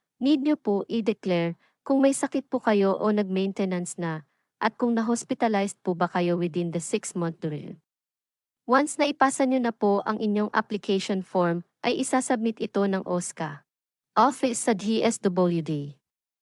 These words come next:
Ang gagawin naman ni D S W D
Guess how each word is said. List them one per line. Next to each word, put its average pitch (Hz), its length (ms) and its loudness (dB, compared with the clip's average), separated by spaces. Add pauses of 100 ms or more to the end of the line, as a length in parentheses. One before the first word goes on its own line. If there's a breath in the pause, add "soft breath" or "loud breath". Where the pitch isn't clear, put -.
(520)
Ang 277 160 2
gagawin 277 480 6
naman 247 320 2
ni 208 80 0
D 226 320 0
S 247 160 -4
W 208 480 4
D 185 320 -2